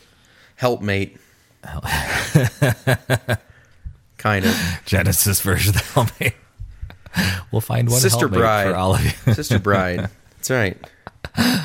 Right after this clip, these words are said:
Speaker 2: Uh, yeah, I won't. I'll, I'll stop there.
Speaker 1: Okay, just stop there.
Speaker 2: <laughs>
Speaker 1: I've
Speaker 2: Yeah,
Speaker 1: got,
Speaker 2: Becca
Speaker 1: I've got a
Speaker 2: can play
Speaker 1: strange brew going right now. So,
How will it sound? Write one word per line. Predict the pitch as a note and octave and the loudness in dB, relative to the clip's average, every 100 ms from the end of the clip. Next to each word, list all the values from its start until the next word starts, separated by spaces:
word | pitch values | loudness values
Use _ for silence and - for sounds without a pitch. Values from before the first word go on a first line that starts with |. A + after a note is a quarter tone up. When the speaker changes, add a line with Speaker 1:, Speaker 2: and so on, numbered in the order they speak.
| - - - | -8 -14 -10
Speaker 2:
Uh, | E2+ D#2 D#2 - - _ _ - - - - - | -6 -6 -8 -10 -20 _ _ -18 -16 -14 -16 -12
yeah, | - A#1 C#2+ D2+ G2 - _ _ _ | -8 -6 -8 -10 -16 -20 _ _ _
I | B1+ | -8
won't. | A#1+ B1 - _ _ _ _ _ _ _ _ - | -6 -8 -14 _ _ _ _ _ _ _ _ -12
I'll, | - | -8
I'll | - D#2 | -4 -4
stop | - C2 - | -2 -6 -6
there. | B1 C#2 D#2 | -8 -8 -6
Speaker 1:
Okay, | - - - - - - - | -4 -2 -2 -6 -16 -20 -16
just | - C3+ | -12 -6
stop | - E3 | 0 0
there. | G3+ G3 A#2 | 0 -4 -12
Speaker 2:
<laughs> | - D3+ - _ _ _ _ _ - - - - - | -4 -4 -4 _ _ _ _ _ -20 -20 -14 -6 -2
Speaker 1:
I've | C3+ E3+ G#3 | 2 0 2
Speaker 2:
Yeah, | |
Speaker 1:
got, | G3 F#3 | 2 2
Speaker 2:
Becca | E3 C#3+ | 0 -2
Speaker 1:
I've | E3 | 0
got | G3+ | 0
a | |
Speaker 2:
can | C#3+ | 0
play | D#3 | -2
Speaker 1:
strange | C#3+ C#3 D3 D#3 D#3 A2+ F#2+ | 0 2 2 2 -2 -4 -4
brew | G#2 A2 C3+ B2 | 0 2 2 2
going | G#2 G2+ G2 F#2+ | 0 0 0 -2
right | G2 F2 | -2 -2
now. | F#2+ F#2 G2 | -2 -2 -4
So, | F#2+ - G2 G2 | -6 -8 -6 -6